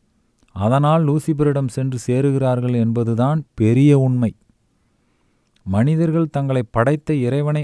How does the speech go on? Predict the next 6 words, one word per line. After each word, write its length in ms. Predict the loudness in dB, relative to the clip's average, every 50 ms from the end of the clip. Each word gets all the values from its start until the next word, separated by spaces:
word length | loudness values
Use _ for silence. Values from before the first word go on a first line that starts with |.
| -4 -4
அறிந்தவர்களாய், 880 | -2 -2 -2 -2 -2 -2 -2 -2 -2 -2 -2 -2 -2 0 0 -2 -2 -4 -8 -14 _ _ _ _ _ _ _ _ _ _ -6
அவரோடு 560 | -2 0 2 4 4 6 6 6 6 6 4
உண்மையான 520 | 2 2 2 0 0 0 0 0 0 0 0 0
அன்புறவு 520 | 0 0 -2 -2 -2 0 0 0 0 0 -2 -2
கொண்டவர்களாய் 760 | -4 -4 -2 -2 -2 0 -2 -2 -2 0 0 0 0 0 0
இருந்திருந்தால், 880 | -2 -2 -2 -2 -2 -2 -2 -2 0 0 0 0 2 2 2 0 -2